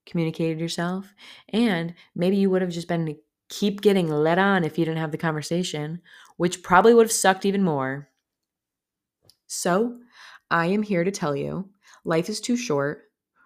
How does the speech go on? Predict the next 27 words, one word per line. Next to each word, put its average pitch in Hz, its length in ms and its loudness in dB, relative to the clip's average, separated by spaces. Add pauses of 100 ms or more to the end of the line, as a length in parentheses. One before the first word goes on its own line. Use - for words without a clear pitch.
(100)
Rejection 180 760 -2
is 156 260 0
part 147 260 -2
of 170 120 -4
life. 147 420 -6 (800)
It 160 460 0 (400)
helps 175 420 -4
you 175 140 0
understand 151 920 -6 (340)
that 143 580 0 (160)
rejection's 156 640 -6
really 147 220 -2
not 139 180 -6
that - 140 -8
scary 147 360 -4
because 143 360 -4 (480)
it 170 60 0
wasn't 156 260 -2
meant 151 160 -6
to 151 80 -6
be. 147 340 -4 (800)
And 170 160 0
thank 208 300 -2
you. 151 240 -8 (240)
Thank 214 220 -6
you 202 60 -2
for, 151 280 -6